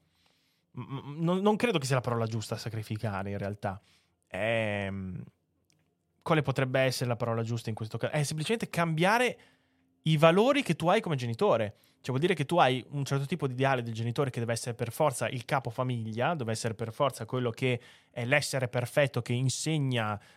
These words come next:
eh, che insegna tu-, tutte le sue nozioni ai figli, ma allora vuol dire che avevi una concezione distorta di quello che è realmente il genitore. Quindi secondo me non è che devi sacrificare potere, devi f-,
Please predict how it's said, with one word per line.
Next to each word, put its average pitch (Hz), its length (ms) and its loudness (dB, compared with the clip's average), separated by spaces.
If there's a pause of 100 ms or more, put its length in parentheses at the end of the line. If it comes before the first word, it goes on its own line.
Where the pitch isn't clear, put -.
eh, 110 320 0
che 120 100 -4
insegna 123 440 0
tu-, 113 240 -6
tutte 123 220 -4
le 127 80 0
sue 127 140 -6
nozioni 123 520 -2 (180)
ai 139 200 2
figli, 131 560 -2 (440)
ma 107 120 -12
allora 123 140 -2
vuol 139 120 0
dire 143 140 0
che 139 160 -2
avevi 123 360 -4
una 135 120 -2
concezione 135 420 -2
distorta 131 640 2
di 131 160 0
quello 127 240 0
che 120 160 -2
è 120 200 2 (180)
realmente 120 460 -2
il 113 60 -4
genitore. 104 640 0 (420)
Quindi 104 200 -8
secondo 117 260 -8
me 92 40 -6
non 113 140 -8
è 131 80 0
che 135 80 -2
devi 117 160 -2
sacrificare 113 680 -8
potere, 95 540 -6 (600)
devi 120 480 -4 (560)
f-, - 340 -16